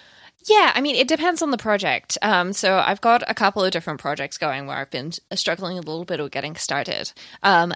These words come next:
and for some of them, I have been very fortunate and I've used automation to get the ball rolling there and give me not exactly momentum, but at the very least, like, to,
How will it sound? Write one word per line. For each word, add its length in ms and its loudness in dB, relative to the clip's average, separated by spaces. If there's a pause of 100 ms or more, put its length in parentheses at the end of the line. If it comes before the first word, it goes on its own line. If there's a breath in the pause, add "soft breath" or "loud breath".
and 240 0
for 120 -6
some 240 4
of 80 4
them, 300 2
I 120 -4
have 120 -6
been 160 -6
very 200 -2
fortunate 500 -6
and 120 -6
I've 200 -4
used 240 -2
automation 640 -4
to 80 -12
get 180 -4
the 40 -8
ball 240 -4
rolling 380 -4
there 180 -8
and 220 -12
give 160 -2
me 300 -4 (420 loud breath)
not 220 4
exactly 560 -2
momentum, 760 0
but 160 2
at 140 2
the 80 -8
very 360 2
least, 540 -2
like, 280 -2
to, 260 -2